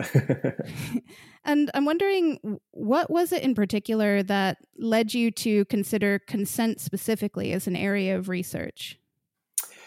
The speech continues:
Speaker 1: I was working on my P H D dissertation, and
Speaker 2: Mm-hmm.
Speaker 1: that dissertation was investigating the moral assumptions of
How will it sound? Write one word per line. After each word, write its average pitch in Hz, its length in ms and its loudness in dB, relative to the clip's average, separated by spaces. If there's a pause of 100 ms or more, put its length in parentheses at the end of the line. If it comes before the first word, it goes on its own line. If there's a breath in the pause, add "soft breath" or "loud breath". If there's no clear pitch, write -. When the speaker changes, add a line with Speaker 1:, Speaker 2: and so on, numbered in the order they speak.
(440 loud breath)
Speaker 1:
I 120 60 6
was 123 120 4
working 156 320 2
on 127 220 2
my 101 440 2 (340)
P 120 140 2
H - 180 -2
D 104 120 0
dissertation, 95 840 -6 (340)
and 95 480 0
Speaker 2:
Mm-hmm. 214 260 0 (140)
Speaker 1:
that 117 200 0
dissertation 110 600 -2
was 95 240 -2
investigating 95 760 -4
the 90 80 -2
moral 95 500 0
assumptions 90 800 -6
of 87 320 -6